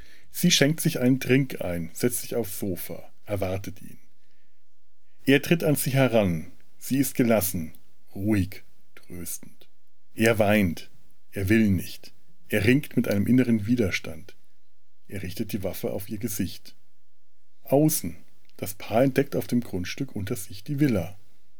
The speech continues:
Innen. Sie ist tot. Blut läuft über ihr Gesicht, Tränen über seines. Er küsst sie, nimmt die Waffe. Blut spritzt. Außen. Sie gehen hinunter zur Villa.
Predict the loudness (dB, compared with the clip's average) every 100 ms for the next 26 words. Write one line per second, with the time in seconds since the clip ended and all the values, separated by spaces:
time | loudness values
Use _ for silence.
0 | -10 -10 -10 0 4 4 4 -2 -8 -10
1 | -10 -10 -10 -10 -10 -10 -8 0 2 2
2 | 4 4 4 -2 -10 -10 -10 -10 -10 -10
3 | -10 -10 -10 -2 2 4 6 6 6 4
4 | 2 4 4 2 0 0 0 -8 -10 -10
5 | -10 -10 -6 -2 2 2 2 0 -2 -2
6 | -2 -2 -4 -8 -10 -10 -10 -10 -10 -10
7 | -10 -2 0 2 4 2 0 -4 -4 -4
8 | -4 -2 0 -2 0 0 0 -6 -10 -10
9 | -10 -10 -10 -10 -10 -4 0 0 0 -6
10 | -8 -8 -10 -10 -10 -10 -10 -10 -10 -10
11 | -10 -10 -10 0 4 6 4 2 -4 -6
12 | -10 -10 -10 -10 -10 -10 -10 -10 -10 -6
13 | -2 2 6 6 8 8 6 4 4 2
14 | 4 4 6 4